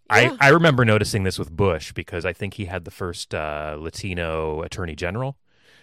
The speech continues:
Speaker 2: Um, and then, you know, his appointment of Condoleezza Rice, but all these things, when it's a,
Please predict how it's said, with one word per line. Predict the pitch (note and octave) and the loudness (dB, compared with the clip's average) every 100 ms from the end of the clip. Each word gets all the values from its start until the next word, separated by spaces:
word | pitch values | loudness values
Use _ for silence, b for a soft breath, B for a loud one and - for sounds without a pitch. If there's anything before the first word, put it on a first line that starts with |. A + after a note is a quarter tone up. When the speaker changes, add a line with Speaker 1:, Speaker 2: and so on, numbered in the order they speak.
| b b | b b
Speaker 2:
Um, | F2 E2 D#2 D2 D2 E2 F2+ F2+ _ | -6 -4 -4 -6 -8 -12 -14 -18 _
and | G#2 F2 D#2 | -6 -6 -4
then, | E2+ D#2+ | -4 -4
you | D#2+ | -6
know, | D#2+ | -8
his | D2+ E2 | -6 -8
appointment | - F#2 F2 D2+ | -6 -6 -6 -12
of | - | -8
Condoleezza | F#2+ D2+ D2+ D2 D#2+ | -8 -6 -8 -10 -8
Rice, | F#2+ B2+ B2 - | -4 -2 -2 -4
but | - | 0
all | F#2+ F#2+ | 0 0
these | F#2+ - | -4 -6
things, | G2 E2 D2 | -6 -6 -10
when | E2+ D#2 | -8 -8
it's | D#2 - | -8 -8
a, | D2 D2+ D#2+ | -8 -8 -12